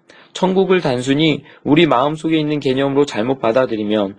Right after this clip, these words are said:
불교가 말하는 해탈이나 극락과 다를 바 없다. 이것은 전혀 기독교적인 개념이 아니다.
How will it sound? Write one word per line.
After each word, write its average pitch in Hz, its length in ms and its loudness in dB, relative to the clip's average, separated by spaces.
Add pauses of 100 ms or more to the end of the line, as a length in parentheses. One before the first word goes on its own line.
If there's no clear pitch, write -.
(280)
불교가 185 400 4
말하는 156 400 2
해탈이나 160 560 0
극락과 139 520 -2
다를 123 340 0
바 131 100 2
없다. 90 440 -4 (480)
이것은 156 380 2
전혀 143 280 2
기독교적인 143 800 0
개념이 127 360 -2
아니다. 87 460 -6